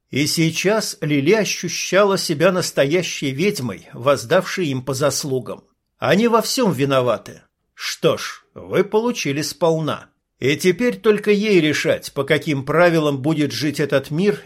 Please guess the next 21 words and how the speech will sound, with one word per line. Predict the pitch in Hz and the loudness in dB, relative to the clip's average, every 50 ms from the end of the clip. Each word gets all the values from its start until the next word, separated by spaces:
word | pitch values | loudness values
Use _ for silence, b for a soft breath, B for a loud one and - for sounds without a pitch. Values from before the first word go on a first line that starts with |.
| - _ | -14 _
и | - 135 143 139 | -4 -2 0 0
эти | 135 131 - 165 | 0 -2 -2 -2
людишки. | 139 151 151 135 123 143 123 101 - - _ - 95 - _ _ _ _ _ _ _ _ _ _ _ _ _ _ _ | -2 -2 -2 -2 -2 -4 -4 -4 -6 -10 _ -18 -20 -20 _ _ _ _ _ _ _ _ _ _ _ _ _ _ _
А | - 127 127 104 | -2 -2 -2 -2
вот | 113 98 98 139 190 208 208 254 | -2 -2 2 4 4 4 4 2
и | 277 | 0
новый | 254 220 180 156 143 156 208 214 | 2 4 4 4 4 2 0 0
подданный | 208 - - 180 160 120 120 113 151 143 135 135 135 131 | -2 2 2 2 2 2 0 -2 -2 0 0 -2 -4 -4
пожаловал. | 127 147 139 135 120 139 139 123 110 107 107 104 95 87 - - _ _ _ _ _ _ _ _ _ _ _ - | 0 0 0 0 2 2 0 0 0 -2 -6 -8 -10 -12 -14 -18 _ _ _ _ _ _ _ _ _ _ _ -6
Лили | 107 120 147 160 180 233 | -4 0 0 2 4 6
обернулась | 247 233 208 175 190 190 180 190 214 233 220 208 180 - - | 6 6 6 6 6 6 6 6 4 4 2 2 0 0 0
на | 180 165 | -2 -2
шум | 160 - 214 208 202 202 | 0 0 -2 -2 -2 -2
открывающейся | - 131 - - 156 165 175 190 185 185 180 160 156 - - 165 - - - 160 | -6 -6 -4 -2 -2 2 4 6 6 6 6 2 0 -2 -4 -4 -2 -2 -2 -2
двери | 139 143 151 196 214 208 185 127 107 95 - - - _ _ | -2 -2 -4 2 2 2 2 2 0 -6 -10 -16 -20 _ _
и | 139 | -4
мысленно | 139 165 208 220 - - 202 190 190 190 | 0 0 0 0 0 0 0 2 2 0
приготовила | 180 180 175 170 143 165 170 165 - 214 208 202 202 185 | 0 0 -2 -2 0 0 0 2 2 2 2 4 2 4
несколько | 170 160 180 190 190 - 196 175 - - 170 | 4 2 2 0 -2 -2 -4 -4 -2 -4 -6
капель | - - 196 185 190 - 196 190 185 | 0 2 0 0 2 0 -4 -4 0
дара, | 165 185 185 156 123 107 107 98 98 - | 2 4 4 4 4 2 -2 -6 -8 -16